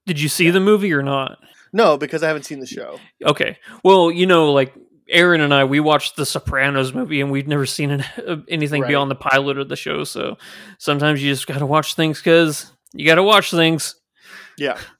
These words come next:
Speaker 2: Um, yeah. Uh,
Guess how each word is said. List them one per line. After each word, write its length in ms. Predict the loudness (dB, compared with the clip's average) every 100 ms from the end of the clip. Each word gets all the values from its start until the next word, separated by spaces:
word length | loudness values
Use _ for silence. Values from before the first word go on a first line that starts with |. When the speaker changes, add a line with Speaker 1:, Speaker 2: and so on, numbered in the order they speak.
| _ _ -20 -20 _ _ _ -2
Speaker 2:
Um, 920 | 2 4 4 2 0 -2 -6 -10 -20 _ _
yeah. 140 | -8 -8 _ _ -20 _ -20 _ 0
Uh, 480 | 4 6 6 4